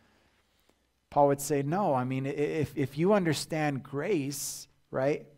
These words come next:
and, and you've understood that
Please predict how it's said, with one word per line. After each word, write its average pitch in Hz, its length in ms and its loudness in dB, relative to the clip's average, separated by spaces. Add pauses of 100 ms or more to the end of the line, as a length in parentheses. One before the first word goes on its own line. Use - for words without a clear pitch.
(1900)
and, 147 160 2
and 147 160 0
you've 165 240 0
understood 180 800 4
that 147 300 2